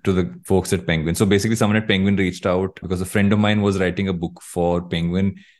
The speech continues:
and they asked him to suggest, "Who do you know who wants to write a book?" And, like, I know this guy who's been talking about writing a book for a long time and never written it, which was me, because I've been talking about writing a book for a very long time. And so my proposal basically said that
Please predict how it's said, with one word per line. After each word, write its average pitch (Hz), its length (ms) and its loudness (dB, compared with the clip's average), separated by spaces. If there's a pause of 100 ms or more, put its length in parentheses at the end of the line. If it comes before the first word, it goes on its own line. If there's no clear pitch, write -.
(160)
and 95 160 0
they 98 60 4
asked 90 220 0
him 95 60 -2
to - 40 -12
suggest, 87 300 -4
"Who 82 240 -6
do 85 40 -2
you 85 140 -2
know 85 140 -2
who 90 100 0
wants 85 220 -4
to 101 60 0
write 95 120 0
a 101 40 2
book?" 160 200 0
And, 113 80 4
like, 113 140 2
I 107 80 2
know 131 100 0
this 135 220 2
guy 113 160 2
who's 123 120 0
been 110 140 -4
talking 92 240 -4
about 95 140 -2
writing 92 220 -2
a 90 40 -6
book 87 220 -10
for 90 100 -2
a 90 40 2
long 87 220 0
time 120 220 0
and 101 80 0
never 98 220 2
written 87 260 -2
it, 90 220 -6
which 113 160 -2
was 101 160 0
me, 95 180 0
because 107 220 -2
I've 90 100 2
been 92 160 -2
talking 87 320 -2
about 80 380 -6 (240)
writing 92 240 0
a - 20 0
book 87 180 -2
for 101 160 0
a 90 120 0
very 87 340 0
long 78 260 -4
time. 53 280 -14 (540)
And - 120 -6
so 117 100 2
my 110 100 6
proposal 110 840 2
basically 110 400 -2
said 110 560 -4
that 98 480 0